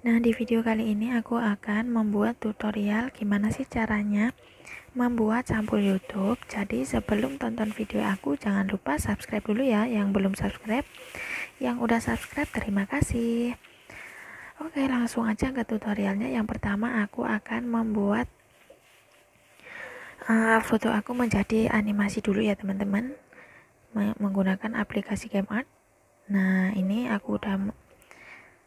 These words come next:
membuat, jadi langsung aja aku save. Udah otomatis save ke galeri ya. Yang kedua adalah membuat warna.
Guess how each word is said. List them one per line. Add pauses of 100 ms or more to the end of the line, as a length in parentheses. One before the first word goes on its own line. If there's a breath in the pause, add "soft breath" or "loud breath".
(140)
membuat,
jadi
langsung
aja
aku
save. (1700 loud breath)
Udah
otomatis (240)
save
ke
galeri
ya. (800 loud breath)
Yang
kedua
adalah (720 loud breath)
membuat
warna.